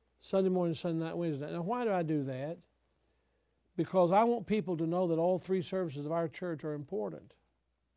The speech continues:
They're all important. So what I said on Sunday morning is important. What I'm saying on Sunday night is important. What I'm saying on Wednesday night is important.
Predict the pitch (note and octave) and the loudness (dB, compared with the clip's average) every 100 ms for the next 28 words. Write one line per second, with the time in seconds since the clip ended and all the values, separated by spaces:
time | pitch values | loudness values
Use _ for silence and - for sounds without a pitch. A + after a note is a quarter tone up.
0 | _ _ _ _ _ _ _ _ _ _ | _ _ _ _ _ _ _ _ _ _
1 | _ - E3 F#3+ G#3+ F#3+ F3 A#3 A3 C#3+ | _ -4 6 8 8 6 2 2 2 -2
2 | A2 _ _ _ _ _ _ _ _ _ | -14 _ _ _ _ _ _ _ _ _
3 | _ - - F3+ D3+ C#3+ - D#3+ E3 D#3+ | _ -8 6 8 8 6 -2 2 4 4
4 | D3 F3 D#3 D3 - E3 D3+ C#3+ D#3 - | 4 4 4 4 0 -2 0 -2 -6 -14
5 | _ _ _ _ _ E3 F#3 A#3+ A#3 - | _ _ _ _ _ 2 4 4 0 -4
6 | E3 D3 C3+ F#3 G3+ F3 E3 D#3 C#3 E3 | -4 -4 -2 0 0 0 0 0 -4 -4
7 | D#3 D3+ D3+ C#3 E3 D#3 D3 E3 G3 E3 | -4 -4 -6 -8 -4 -2 -2 -2 -2 -2
8 | F3 D#3+ F#3+ G3+ F#3+ E3 D#3 E3+ E3 E3+ | -4 -4 -2 -2 -4 -6 -6 -6 -4 -2
9 | G#3+ A#3+ G3 D#3+ - C#3 C3+ C#3 - | -2 -4 -8 -10 -10 -12 -12 -14 -18